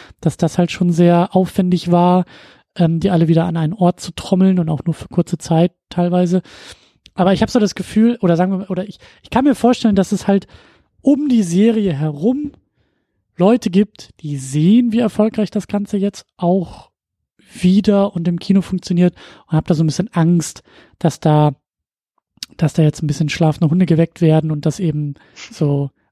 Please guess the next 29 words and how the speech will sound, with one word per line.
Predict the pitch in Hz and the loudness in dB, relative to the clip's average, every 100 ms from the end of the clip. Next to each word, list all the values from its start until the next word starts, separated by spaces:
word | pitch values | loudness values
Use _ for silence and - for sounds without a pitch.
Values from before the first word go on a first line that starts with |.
| - | -4
weitere | 160 160 175 160 156 | 0 2 2 2 0
Kuchen | - 180 165 165 | 0 0 0 0
noch, | 147 147 - - - | 0 -2 -4 -18 -6
äh, | 160 147 170 - _ | -2 -2 -4 -10 _
an | - 165 165 | -8 -6 -2
uns | 151 147 - - - - _ _ _ | -2 -2 -6 -16 -20 -20 _ _ _
vermittelt | - 175 180 175 147 | -4 0 0 0 2
werden | 151 151 | 0 0
sollen | 143 147 151 | 0 0 -2
in | 143 | -4
Zukunft. | - 160 180 180 - | -4 -2 -2 -2 -4
Und | 156 | -4
da | 170 | -2
frag | - 214 | -2 -2
ich | - | -2
mich | 202 | -2
so | 196 | 0
ein | |
bisschen, | 190 - 208 190 190 - - _ _ _ _ _ | 0 0 0 0 -2 -8 -20 _ _ _ _ _
wie | - 165 202 | -10 -4 -4
könnte | - - 208 226 208 | -2 0 0 0 0
das, | 202 185 - - _ _ _ _ | 0 -2 -8 -18 _ _ _ _
also | 160 | -6
wie | 147 | -4
könnte | - 170 | -2 0
es | 160 | 0
vielleicht | - 151 - | -2 -4 0
realistisch | 160 185 233 220 185 | 2 4 2 -2 -2
aussehen? | 190 196 - 185 185 | 0 0 -2 -2 -2